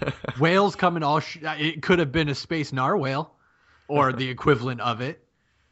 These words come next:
Speaker 2: There's
Speaker 1: It
Speaker 2: all sorts of types of whales.
Speaker 1: Yeah, but it had wings.
Speaker 2: Uh, yeah, and there's some fish that have wings.
Speaker 1: <laughs>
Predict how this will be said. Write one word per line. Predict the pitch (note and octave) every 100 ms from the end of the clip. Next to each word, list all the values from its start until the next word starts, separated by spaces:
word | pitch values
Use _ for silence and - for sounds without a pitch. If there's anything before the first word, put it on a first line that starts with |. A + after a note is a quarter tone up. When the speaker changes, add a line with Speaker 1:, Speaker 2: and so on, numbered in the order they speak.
| _ _
Speaker 2:
There's | D#3+ F3
Speaker 1:
It | F#3
Speaker 2:
all | F3
sorts | E3+ G3 -
of |
types | B2 C3 A2
of | A#2
whales. | A2 G2+ G2+ - _ _ _ -
Speaker 1:
Yeah, | B2+
but | A#2
it | A#2
had | A#2 F#2
wings. | A2+ B2 D#2+ E2 - - _ _ _ _ _ _ _ _ -
Speaker 2:
Uh, | C#3 - -
yeah, | D3 A2+ B2 G3+ F#3 A#2 G#2+
and | B2+ C3+ C3+ B2 A#2 G#2+ -
there's | C3 D3+ C#3
some | - D3+ D3 A#2+ C#3 C#3+ A#2+ A2 -
fish | D3+ C#3+ -
that | C#3+
have | B2 C#3 A#2+
wings. | C#3+ F#3+ G#2 F2+ G2 -
Speaker 1:
<laughs> | -